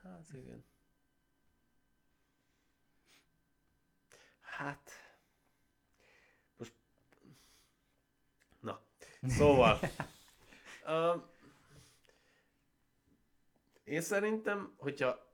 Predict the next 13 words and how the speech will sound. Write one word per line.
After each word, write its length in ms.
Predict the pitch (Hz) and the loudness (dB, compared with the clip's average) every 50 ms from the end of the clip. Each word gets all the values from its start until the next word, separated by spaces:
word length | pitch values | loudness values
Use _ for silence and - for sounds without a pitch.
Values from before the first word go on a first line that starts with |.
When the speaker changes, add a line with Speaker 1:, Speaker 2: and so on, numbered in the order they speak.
| _ | _
Speaker 1:
egy, 380 | - 151 170 185 185 160 - - - | -4 -2 -2 -2 -2 -6 -14 -14 -6
egy 240 | - 156 170 175 170 | -4 -4 -2 -2 2
dolgot 400 | 156 135 127 117 113 107 104 - | 4 4 4 4 2 -2 -4 -2
kellene 340 | - 127 123 127 123 110 | 0 0 0 2 0 -2
választanom, 840 | 101 101 104 110 117 120 120 117 - - 139 135 143 151 165 175 170 - _ _ _ _ _ _ _ _ _ _ _ _ _ _ _ _ _ _ _ _ | 0 2 2 2 2 2 -2 -4 -6 -8 -6 -4 -4 -4 -6 -8 -14 -18 _ _ _ _ _ _ _ _ _ _ _ _ _ _ _ _ _ _ _ _
hogy 80 | - 117 | -12 -10
mi, 200 | 117 131 - - - | -10 -10 -12 -12 -12
hogy, 160 | 131 127 117 | -14 -12 -10
tehát 180 | - 131 120 117 | -6 -6 -6 -6
hogyha, 360 | 123 117 123 120 120 117 - - - - - - - | -4 0 2 2 2 2 0 -8 -20 -20 -20 -20 -12
mert 140 | - 120 120 | -6 -2 -2
most, 140 | 120 120 120 | -2 -2 -2
hogy 220 | 131 127 123 - | -6 -8 -8 -10